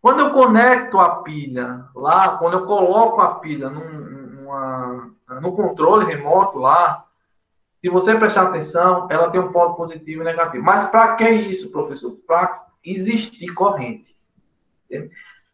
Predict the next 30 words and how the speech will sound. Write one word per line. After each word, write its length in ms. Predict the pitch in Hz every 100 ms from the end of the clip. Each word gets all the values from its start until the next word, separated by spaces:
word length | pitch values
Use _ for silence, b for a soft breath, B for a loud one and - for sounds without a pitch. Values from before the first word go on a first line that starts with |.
| _
Quando 240 | 160 202 190
você 360 | 190 185 202
coloca 420 | - 165 175 180
uma 200 | 165 139
pilha, 400 | - 131 135 139 -
a 120 | 143 -
pilha 300 | 190 196 175
é 40 |
uma 160 | 165 147
bateria, 880 | 165 170 143 113 117 117 117 - - _ _ -
aquela 380 | 151 190 196
bateria, 580 | 175 180 175 160 131 139
essa 160 | 170 180
bateria 440 | 165 160 151 139
vai 200 | 135 185
fornecer 520 | 185 190 175 151 -
uma 180 | 165 180
corrente 560 | 196 196 139 147 185 -
que 100 | 180
vai 200 | 180 190
circular, 920 | - 262 269 262 180 151 175 208 - -
vai 240 | 165 175
fluir 840 | 185 - 262 285 214 190 - - - _
no 140 | - 240
circuito 500 | 262 247 - 247 240
elétrico 440 | 220 185 185 -
lá 160 | 190 196
do 100 | 214
controle. 540 | 247 247 - 147 - - _
Aí, 880 | 247 294 285 185 - 160 165 226 -